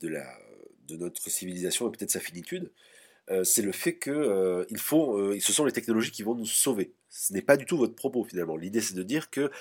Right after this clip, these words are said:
il faut intégrer cette notion d'industrie, mais il faut, il ne faut pas la rejeter, mais il faut finalement la replacer dans un écosystème qui est différent de celle que l'on a aujourd'hui,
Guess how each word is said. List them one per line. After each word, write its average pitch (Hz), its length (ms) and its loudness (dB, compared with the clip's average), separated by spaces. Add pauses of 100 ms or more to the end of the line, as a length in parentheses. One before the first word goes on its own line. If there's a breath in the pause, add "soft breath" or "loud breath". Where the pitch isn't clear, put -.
(220 loud breath)
il 98 120 -4
faut 165 200 6
intégrer 117 540 2 (200)
cette - 180 -8
notion 98 260 -4
d'industrie, 95 540 -2
mais 117 120 0
il 98 100 -4
faut, 123 280 2
il 107 40 2
ne 92 60 -8
faut - 100 -8
pas - 80 -2
la 95 100 0
rejeter, 101 540 0 (320 loud breath)
mais 90 100 -4
il 95 80 -4
faut 120 140 -2
finalement 113 280 0
la 110 120 6
replacer 135 540 4
dans 110 180 0
un 104 80 -2
écosystème 107 580 -4
qui 110 120 -8
est - 20 -8
différent 113 440 -4
de 147 100 -2
celle 117 380 2 (440)
que - 100 -10
l'on 95 140 -6
a 104 80 4
aujourd'hui, 98 400 -2